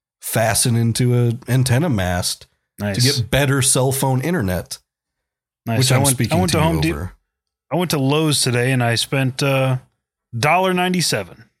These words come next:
Speaker 1: <laughs> What did you buy for a dollar ninety-seven? A
Speaker 2: I bought
Speaker 1: Snickers bar and a pop.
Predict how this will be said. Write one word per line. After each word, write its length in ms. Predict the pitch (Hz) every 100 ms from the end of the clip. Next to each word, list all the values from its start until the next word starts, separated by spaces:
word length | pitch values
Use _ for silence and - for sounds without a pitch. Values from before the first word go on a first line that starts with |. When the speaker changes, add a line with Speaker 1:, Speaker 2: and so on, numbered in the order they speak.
| _ _ _ _
Speaker 1:
<laughs> 80 | 127 - - - - 185 180 - 233 - - - -
What 200 | 185 220
did 160 | 247
you 120 | 240 196
buy 300 | 190 190 156
for 100 | 156
a 80 | 151
dollar 420 | 135 139 156 160
ninety-seven? 840 | 156 151 147 135 143 107 85 98 - -
A 120 | 123
Speaker 2:
I 40 |
bought 220 | 175 185 165
Speaker 1:
Snickers 340 | - 185 160
bar 340 | 156 160 160
and 80 | 151
a 40 | 131
pop. 280 | - 104